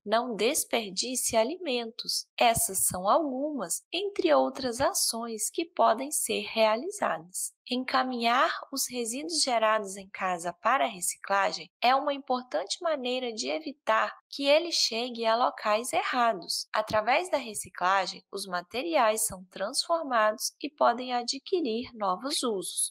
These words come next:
Para facilitar o trabalho de reciclagem, é importante fazer a separação do lixo dentro da sua casa,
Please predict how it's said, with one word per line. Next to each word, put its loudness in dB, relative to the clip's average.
Para 2
facilitar -2
o -10
trabalho 0
de -8
reciclagem, -2
é 4
importante -2
fazer -2
a 0
separação 0
do -4
lixo -4
dentro 0
da 6
sua 2
casa, 0